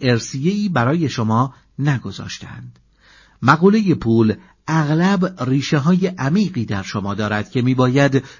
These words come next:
یا خود را از آن راحت کنید یا اجازه نمی‌دهد که برگردید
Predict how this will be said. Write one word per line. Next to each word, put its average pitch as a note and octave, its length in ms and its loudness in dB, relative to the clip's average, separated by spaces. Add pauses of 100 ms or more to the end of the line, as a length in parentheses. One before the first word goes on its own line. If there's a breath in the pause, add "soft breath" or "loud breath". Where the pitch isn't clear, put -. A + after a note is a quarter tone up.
یا B2+ 240 4
خود C#3 340 2
را C3 140 4
از A#2 240 -4
آن A#2 220 -2
راحت G#2+ 360 -2
کنید F3+ 460 2 (280 loud breath)
یا C#3+ 180 4
اجازه B2+ 520 0
نمی‌دهد B2+ 580 0
که A#2+ 140 0
برگردید B2 800 0